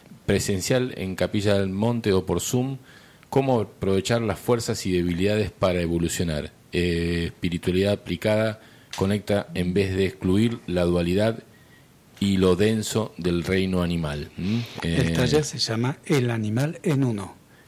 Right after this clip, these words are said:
Speaker 1: El animal en uno,
Speaker 2: Tiene
Speaker 1: sí,
Speaker 2: que
Speaker 1: así
Speaker 2: ver
Speaker 1: es.
Speaker 2: con el animal de fuerza, pero también la fuerza del animal. Y bueno, todo el tema,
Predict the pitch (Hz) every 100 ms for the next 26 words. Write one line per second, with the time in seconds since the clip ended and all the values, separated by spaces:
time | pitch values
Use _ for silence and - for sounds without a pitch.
0 | - 87 87 92 104 104 120 131 143 127
1 | 104 120 120 120 - 101 98 110 117 123
2 | 139 143 143 156 - 180 165 - 160 131
3 | 113 - 123 135 127 123 - 120 117 120
4 | 110 110 127 143 175 - - - - -
5 | - - - 160 131 120 110 - 170 180
6 | 147 - 139 147 151 151